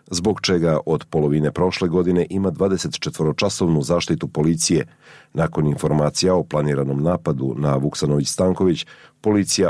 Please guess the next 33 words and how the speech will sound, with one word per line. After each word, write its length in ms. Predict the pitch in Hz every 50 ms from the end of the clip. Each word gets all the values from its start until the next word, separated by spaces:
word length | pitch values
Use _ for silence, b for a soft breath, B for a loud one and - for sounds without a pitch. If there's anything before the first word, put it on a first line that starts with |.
| - -
od 240 | 76 73 - -
prvog 360 | - - 87 82 82 85 82 -
februara 520 | 95 90 82 90 92 90 87 87 87 85
prošle 480 | 82 - 82 87 87 85 - - 87 82
godine 380 | 76 90 87 82 87 85 87 85
obezbjeđuje 680 | - 98 85 95 90 78 71 85 87 82 78 90 87 82
mjesto 340 | 80 82 82 80 - - 80
njenog 360 | 73 73 73 73 73 71 -
stanovanja. 560 | - - 85 82 85 82 82 78 78 80 69 - _ _ _ _ _ _ _ b b b b b -
Ranije 420 | 87 90 98 101 101 101 101 98
je 120 | 92 82 -
tim 240 | 101 101 92 82
povodom 480 | 82 92 90 90 92 92 92 92 90 87
Vuksanović 480 | 90 92 - - 95 90 92 90 80 -
Stanković 460 | - - 92 90 85 - 95 92 85
za 160 | 78 87 90
Radio 260 | 90 95 90 90 90
Slobodna 400 | 80 - 95 95 90 92 90 92
Evropa 360 | 90 82 92 95 87 - 90
rekla 340 | 87 95 92 - - 87 82 B B B B B B B B
da 200 | - 76 90 82
su 180 | 80 - 82 -
tokom 360 | - - 78 - - 71 64
prethodnih 500 | - 73 71 69 - 82 73 71 73 69
godinu 320 | 71 85 80 78 82 87
i 60 | 85 82
po 160 | - 92 82
dana 340 | 78 87 90 90 92 92 85
napadani 480 | 87 92 - - 98 95 90 85 80
svi 280 | 80 - - 104 113 101
koji 220 | - - 85 76
nisu 280 | 78 98 104 - - -
pristajali 640 | - 87 95 - - - 107 98 98 95 92 82